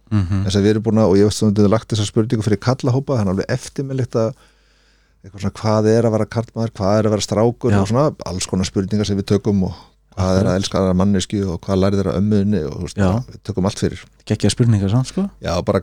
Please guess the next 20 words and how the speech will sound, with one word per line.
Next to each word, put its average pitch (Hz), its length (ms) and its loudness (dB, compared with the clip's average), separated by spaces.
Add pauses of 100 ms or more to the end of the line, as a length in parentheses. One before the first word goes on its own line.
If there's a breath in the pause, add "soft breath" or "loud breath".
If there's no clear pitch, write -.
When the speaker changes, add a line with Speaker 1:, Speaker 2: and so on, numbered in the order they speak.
(140)
Speaker 2:
skemmtilegt 117 460 0
Speaker 1:
Já. 95 60 4
Speaker 2:
að 95 80 2
hlusta 160 280 2
á - 40 -2
karlmenn 170 420 0
tala - 200 2
um 190 60 6
Speaker 1:
Akkurat. 175 200 6
Speaker 2:
þetta, - 100 -4
sko. - 300 -12 (100)
Speaker 1:
Það 117 120 2
er 107 120 0
það, 98 200 -2
já. 123 100 -4 (520 soft breath)
Speaker 2:
Og 92 340 0
einhvern 127 300 0
tímann 135 240 0
segja 131 520 4
er, 120 40 4